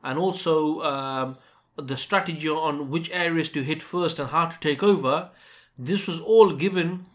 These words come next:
by the Iranians to the Americans. And who was this given by? This was given by no other than Qasem Soleimani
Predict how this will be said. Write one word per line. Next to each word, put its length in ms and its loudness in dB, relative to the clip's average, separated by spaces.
by 240 6
the 180 -2
Iranians 720 0
to 440 0
the 160 2
Americans. 640 2
And 240 0
who 220 2
was 180 2
this 180 -2
given 300 0
by? 380 2
This 320 -2
was 160 -2
given 340 0
by 320 2
no 360 0
other 380 -2
than 220 0
Qasem 420 4
Soleimani 800 0